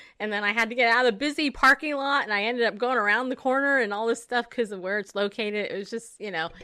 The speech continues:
it took me, like, a half hour to make five bucks at Chick-fil-A. And you know what I noticed? I noticed two things about servanthood. I noticed, number one, that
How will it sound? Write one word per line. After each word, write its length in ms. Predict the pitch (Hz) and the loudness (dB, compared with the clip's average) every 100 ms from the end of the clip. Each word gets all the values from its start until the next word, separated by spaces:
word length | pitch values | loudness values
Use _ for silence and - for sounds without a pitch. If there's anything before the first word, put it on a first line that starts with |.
| - | -14
it 100 | 330 | -6
took 140 | 427 370 | -4 -2
me, 120 | 415 | 0
like, 160 | 370 359 | 0 2
a 40 | |
half 280 | 330 349 349 | 2 2 2
hour 220 | 349 277 | 0 0
to 60 | 202 | 0
make 180 | 214 | -4
five 240 | 240 247 226 | -4 -4 -2
bucks 240 | 262 254 | -4 -4
at 120 | 185 | -12
Chick-fil-A. 520 | - 208 - 226 185 165 - - - - - - | -12 -16 -8 -6 -6 -8 -18 -20 -20 -20 -20 -6
And 120 | 254 | -2
you 80 | 294 | 0
know 60 | 403 | 0
what 120 | 403 | 2
I 100 | 294 | 0
noticed? 720 | 226 202 214 214 - - - _ _ _ _ _ | 0 -2 -4 -8 -12 -18 -20 _ _ _ _ _
I 140 | 208 | -8
noticed 680 | 208 208 254 285 285 - - | -4 -2 -2 -2 -8 -10 -18
two 300 | - 311 294 | -10 -6 -4
things 420 | 277 240 196 170 | -2 -4 -4 -8
about 340 | - 170 151 - | -8 -6 -6 -6
servanthood. 640 | - 185 160 151 147 101 190 _ _ | -8 -8 -8 -12 -14 -16 -20 _ _
I 120 | 196 | -6
noticed, 720 | 202 220 240 254 226 - - - _ _ _ _ _ | -2 0 0 0 -2 -4 -20 -20 _ _ _ _ _
number 340 | 226 254 277 | -4 -2 -2
one, 540 | 247 202 180 175 196 208 _ _ _ _ | -4 -6 -6 -6 -10 -14 _ _ _ _
that 480 | 175 180 180 165 - | -10 -6 -4 -4 -8